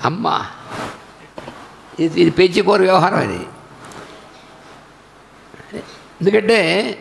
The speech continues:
జీవుల యొక్క ప్రవర్తన, ప్రతి ప్రవర్తన భగవంతుడైన ఎలా ఒప్పుకుంటామండి? చాలా కష్టం కదా.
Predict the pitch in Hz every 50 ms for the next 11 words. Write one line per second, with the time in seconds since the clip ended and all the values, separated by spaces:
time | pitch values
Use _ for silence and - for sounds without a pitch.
0 | - - - - - - - - 127 127 147 175 220 233 226 233 233 208 185 -
1 | 170 190 226 233 - 220 214 175 185 180 - - 247 - 226 226 240 240 240 240
2 | - - 233 233 233 233 226 208 202 208 220 226 226 226 214 214 220 220 220 220
3 | 208 196 208 220 226 220 220 - 220 233 220 214 233 233 233 233 240 254 269 277
4 | - - - - - - - - - - - - - - - - - - - -
5 | - - - - - - - - - - - - - - - - - - - -
6 | - _ _ _ _ _ _ _ _ _ _ - - 160 165 196 202 202 185 -
7 | - 240 233 233 226 202 - -